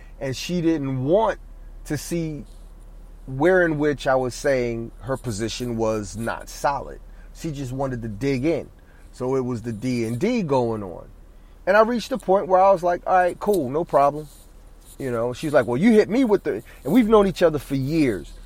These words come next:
So when I started my, when I closed my old Facebook account, opened my new Facebook account, she was one of the people that I put, you know, hit the friend request to put into my new Facebook account.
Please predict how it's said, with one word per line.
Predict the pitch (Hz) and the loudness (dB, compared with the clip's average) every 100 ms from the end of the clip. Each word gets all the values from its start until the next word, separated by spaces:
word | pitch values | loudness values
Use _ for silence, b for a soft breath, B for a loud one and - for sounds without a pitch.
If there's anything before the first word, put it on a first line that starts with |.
| - - | -20 -18
So | - 131 | -8 -6
when | 127 | -4
I | 131 | -4
started | - 180 170 | 4 4 4
my, | 147 139 | 2 0
when | 123 127 | 2 0
I | |
closed | - 196 185 | 2 2 4
my | 160 | 2
old | 180 175 - | 2 0 0
Facebook | 156 - 147 113 | -6 -4 -8 -8
account, | - 139 123 - | -4 -2 -2 0
opened | 156 139 | -2 0
my | 135 | 0
new | 143 175 | 0 -4
Facebook | - 139 - - | -4 -8 -8 -12
account, | 120 131 123 131 B B - | -10 -6 -6 -8 B B -10
she | - | -2
was | 151 143 | 0 4
one | 151 | 2
of | 151 | 2
the | |
people | - 156 160 143 | -2 -8 -4 0
that | 135 139 | 2 4
I | 139 139 127 - | 4 4 0 -12
put, | - 147 - - - - - | 2 2 2 -18 -20 -18 -8
you | 135 | 0
know, | 127 139 | 0 0
hit | 127 143 | -2 -4
the | 147 | -4
friend | - 135 143 | -4 -4 -4
request | 135 139 139 - | -4 0 -2 -2
to | 143 | -6
put | 139 | -4
into | 131 - | -6 -8
my | 127 127 | -6 -4
new | 123 | -4
Facebook | 117 190 202 - 127 | -6 -6 -6 -6 -10
account. | - - - | -10 -12 -14